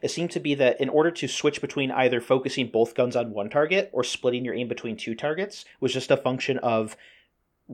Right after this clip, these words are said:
repressing the aim button to kinda toggle through it.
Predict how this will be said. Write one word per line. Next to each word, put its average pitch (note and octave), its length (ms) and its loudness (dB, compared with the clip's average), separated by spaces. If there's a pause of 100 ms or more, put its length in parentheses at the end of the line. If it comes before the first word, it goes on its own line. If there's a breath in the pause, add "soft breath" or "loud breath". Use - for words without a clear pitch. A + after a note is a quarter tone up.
(140)
repressing C3 640 -2
the - 180 -2
aim G#2+ 180 -4
button C3+ 280 0
to A#2 100 -8
kinda G#2+ 240 -4
toggle G#2+ 380 0
through G#2+ 240 0
it. - 200 -2